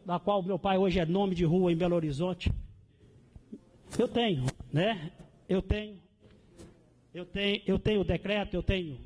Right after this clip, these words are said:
eu falo que eu acom-, acompanho tudo, né? Jamais conversei com o Neymar Miranda, jamais conversei com o Betinho, jamais conversei com qualquer pessoa da comissão.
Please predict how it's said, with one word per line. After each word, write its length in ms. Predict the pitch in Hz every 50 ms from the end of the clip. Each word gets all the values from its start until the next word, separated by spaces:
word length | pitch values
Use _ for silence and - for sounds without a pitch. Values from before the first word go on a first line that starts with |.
| - - - - - - -
eu 80 | - 190
falo 220 | - - 220 220
que 80 | 214 233
eu 60 | 220
acom-, 320 | 208 - 220 196 175 -
acompanho 500 | 233 180 170 - 190 160 - 190 185 175 - - - - - -
tudo, 300 | - 277 262 190 196 175 - - 139 151
né? 360 | - 151 185 208 208 175 160 - - - - - - - - _ _ _ _ _ _ _ -
Jamais 360 | - 196 226 220 269 277 -
conversei 320 | - 254 247 240 - 262 247
com 60 | -
o 40 | 226
Neymar 280 | 226 220 214 220 214 214
Miranda, 300 | 208 208 196 240 233 208
jamais 300 | 202 214 208 233 220 -
conversei 300 | - 220 214 190 233 214
com 60 | 208
o 40 | 202
Betinho, 360 | 208 196 175 - - 214 202
jamais 320 | 180 208 196 196 214 202
conversei 460 | - - 214 196 220 190 165 - 208 202
com 180 | - 214 196
qualquer 300 | 175 208 196 180 - 240
pessoa 340 | 240 - 202 - - 208 196
da 100 | 190 180
comissão. 460 | - 190 180 175 156 - - 143 131